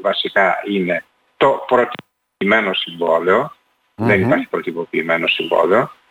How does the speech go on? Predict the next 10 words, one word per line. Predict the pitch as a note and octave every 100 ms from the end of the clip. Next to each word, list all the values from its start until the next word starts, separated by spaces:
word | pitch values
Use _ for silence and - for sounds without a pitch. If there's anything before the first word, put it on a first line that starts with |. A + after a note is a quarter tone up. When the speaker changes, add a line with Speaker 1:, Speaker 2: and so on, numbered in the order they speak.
| _ _
Speaker 1:
Ε, | - G2 F#2+ -
και | - E3
διαφωνούμε | B2+ B2+ - G2+ G2+ D3 F3+ E3+ G#2+
επίσης, | F#2 F#2+ F2 - A#2+ F3 F#3 - - _ _
ε, | - G2 F#2+ F#2+ -
στο | - - A2+ A2+ -
να | A2 G#2+
μην, | A#2 D#3 F#3+ F#3 - _ _ _
ε, | - G#2+
παρίστανται | - - G#2 B2+ D#3 - D3 D3 E3 E3+